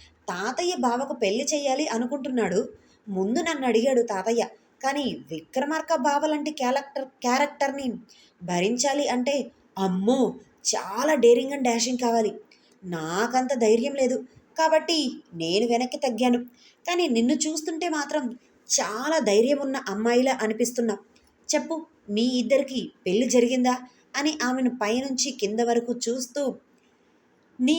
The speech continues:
మెడలో తాళి లేదు కాబట్టి మీ ఇద్దరికి పెళ్లి జరగలేదు. అయితే ఇంకా మా బావ నిన్ను ప్రేమిస్తున్నాడు కదా, పెళ్లి చేసుకోవటానికి ఇక్కడికి తీసుకొని వచ్చాడు కదా" అని, "How cute"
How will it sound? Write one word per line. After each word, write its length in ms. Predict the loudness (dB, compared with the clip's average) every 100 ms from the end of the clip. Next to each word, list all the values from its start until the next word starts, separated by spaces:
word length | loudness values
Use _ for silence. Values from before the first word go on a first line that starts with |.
| 2
మెడలో 360 | 0 2 2 2 0 -6
తాళి 240 | -2 0
లేదు 260 | 2 0 -4 -16 _ _
కాబట్టి 400 | 0 2 0 -2 -6 -6
మీ 220 | -6 -2 -2
ఇద్దరికి 320 | -2 -2 -4
పెళ్లి 300 | 0 2 4
జరగలేదు. 440 | 4 2 2 -2 -4 -10 _ -2
అయితే 320 | 0 0 0 0 0
ఇంకా 400 | -4 -4 0 0 0 -6 -12
మా 200 | -6 -4 0
బావ 220 | 0 0
నిన్ను 260 | 0 0 -2
ప్రేమిస్తున్నాడు 640 | 0 0 0 -4 -2 -2
కదా, 220 | 0 0 -2 -12 _ _ -20 _ 0
పెళ్లి 240 | 4 2
చేసుకోవటానికి 680 | 0 -4 0 0 0 -4 -4
ఇక్కడికి 400 | -6 0 0 0
తీసుకొని 420 | -4 -4 -4 -2
వచ్చాడు 340 | -2 0 0
కదా" 220 | 0 -2 -2 -8 _ _ -4
అని, 180 | -4 -4 -8 _ _
"How 240 | 0 4 4 4
cute" 880 | 2 4 4 2 2 2 0 -4